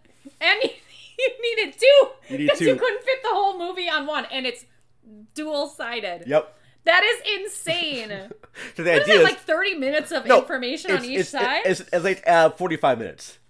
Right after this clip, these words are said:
Speaker 1: Oh my God, that's all they could fit.
Speaker 2: Forty-five minutes. So you can only put forty-five minutes of video on the one side.
Speaker 1: Oh my God.
Speaker 2: And when you watch a movie, you have the halfway through, it'll stop.
Speaker 1: No, like, a quarter of the way
Speaker 2: Yeah.
Speaker 1: through. And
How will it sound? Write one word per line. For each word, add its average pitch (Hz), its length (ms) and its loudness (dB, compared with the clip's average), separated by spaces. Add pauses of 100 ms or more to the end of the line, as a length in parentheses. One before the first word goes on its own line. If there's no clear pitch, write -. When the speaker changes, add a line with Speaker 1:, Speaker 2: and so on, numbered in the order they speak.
(160)
Speaker 1:
Oh 247 160 -6
my 208 240 -6
God, 190 380 -6
that's 208 180 -6
all 208 140 -6
they 214 80 -8
could - 180 -18
fit. 165 300 -10
Speaker 2:
Forty-five 160 400 2
minutes. 120 180 -2
So 156 60 -2
you 135 80 -2
can 147 80 -8
only 156 140 2
put 165 180 -6
forty-five 170 400 0
minutes 151 180 -4
of 120 120 -4
video 123 340 -2
on 113 100 -2
the 117 80 -6
one 123 240 -6
side. 104 480 -6
Speaker 1:
Oh - 20 -18
my 156 240 -14
God. 160 480 -14
Speaker 2:
And 123 120 -2
when 135 60 -2
you 131 60 -2
watch 156 240 4
a 156 40 -10
movie, 120 600 -6 (340)
you 120 140 -6
have 120 260 -6
the 110 420 -4
halfway 135 300 -2
through, 113 480 -6
it'll 101 180 -12
stop. - 380 0
Speaker 1:
No, 247 60 -6
like, 269 140 -6
a 269 60 -4
quarter 330 380 -4
of 208 100 -8
the 269 180 -8
way 320 140 -2
Speaker 2:
Yeah. 247 200 -2
Speaker 1:
through. 185 120 -4
And 156 80 -12